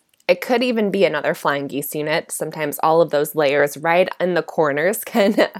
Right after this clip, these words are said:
cause some problems. Um, and those can also, like, have that problem where your machine might get kind of stuck trying to go over that bulk. So you can start sewing on a leader strip or just a little scrap of fabric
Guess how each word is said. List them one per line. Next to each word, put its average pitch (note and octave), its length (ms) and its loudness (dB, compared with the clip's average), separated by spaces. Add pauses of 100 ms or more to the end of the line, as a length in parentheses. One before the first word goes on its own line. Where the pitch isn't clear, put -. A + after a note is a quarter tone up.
cause D#3+ 260 4
some F3 160 0
problems. E3+ 580 -4 (720)
Um, F3 380 0 (580)
and G#3+ 160 2
those A#3 220 4
can A#3+ 180 -2
also, D#3+ 420 0
like, D3+ 300 -2 (200)
have D#3 260 -4
that D#3 180 2
problem D#3+ 500 -2
where C#3+ 360 -4
your D3 220 -4
machine A#3 720 2
might F3+ 220 2
get D#3+ 380 4 (200)
kind F#3 240 -4
of - 100 -10
stuck - 540 2
trying F3+ 300 0
to G3+ 100 -8
go - 260 0
over B3+ 260 2
that B3 320 2
bulk. A#3 480 4 (800)
So - 180 0
you A#3+ 140 0
can F#4 340 0
start - 340 -2
sewing F#3 380 0
on E3 240 -6
a D#3+ 160 -2
leader D3 460 -2
strip C#4 480 -2
or F3 160 0
just E3+ 200 -8
a E3+ 60 4
little F3 320 4
scrap - 380 -2
of E3+ 100 -4
fabric D#3 500 -2